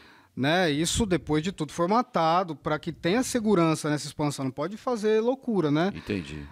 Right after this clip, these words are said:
Speaker 1: Mas, é, isso, o investimento desse projeto é irrisório perto do, do
Speaker 2: Perto
Speaker 1: montante
Speaker 2: do
Speaker 1: que
Speaker 2: retorno.
Speaker 1: volta. Exato.
Speaker 2: Ah, tá certo. E pra encerrar com chave de ouro, em dois mil e vinte e dois, demos início à campanha de separação de lixo do Pod Doutor.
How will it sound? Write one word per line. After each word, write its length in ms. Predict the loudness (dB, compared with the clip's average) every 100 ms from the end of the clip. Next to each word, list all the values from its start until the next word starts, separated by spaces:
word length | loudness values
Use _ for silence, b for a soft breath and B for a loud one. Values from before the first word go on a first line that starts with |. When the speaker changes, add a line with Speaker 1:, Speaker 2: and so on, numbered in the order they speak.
| -8
Speaker 1:
Mas, 720 | 0 2 4 2 2 -2 -4 -4
é, 320 | -4 -4 -4 -4
isso, 320 | -2 -2 -2
o 320 | -2 -4 -2
investimento 640 | 0 0 -2 -2 -4 -4
desse 160 | -4 -4
projeto 540 | -2 0 2 0 -2
é 20 |
irrisório 480 | -2 0 0 0 -2
perto 240 | 0 -2 -2
do, 220 | -6 -8
do 120 | -10
Speaker 2:
Perto 180 | -8 -4
Speaker 1:
montante 380 | 0 0 0 -2
Speaker 2:
do 40 | 0
Speaker 1:
que 40 |
Speaker 2:
retorno. 240 | 0 -2
Speaker 1:
volta. 260 | -4 -4 -6
Exato. 240 | -6 -4
Speaker 2:
Ah, 280 | -4 -4 -4
tá 160 | -6 -8
certo. 320 | -8 -10 -14 B _ 0
E 100 | 0
pra 200 | 2 0
encerrar 500 | 2 2 2 0 0
com 160 | 0
chave 280 | 2 0 0
de 100 | 2
ouro, 360 | 4 4 0 -8 _ _ _
em 80 | -2
dois 240 | 2 2 2
mil 140 | 0
e 20 |
vinte 220 | 2 2 2
e 60 |
dois, 480 | 4 4 4 0 -6
demos 320 | -2 0 0 -2
início 360 | -2 0 0
à 20 |
campanha 480 | 2 2 2 2 2
de 80 | 2
separação 560 | 0 0 0 2 2 2
de 100 | 4
lixo 400 | 4 4 2 2
do 120 | 2
Pod 280 | 2 0 2
Doutor. 480 | 2 2 2 2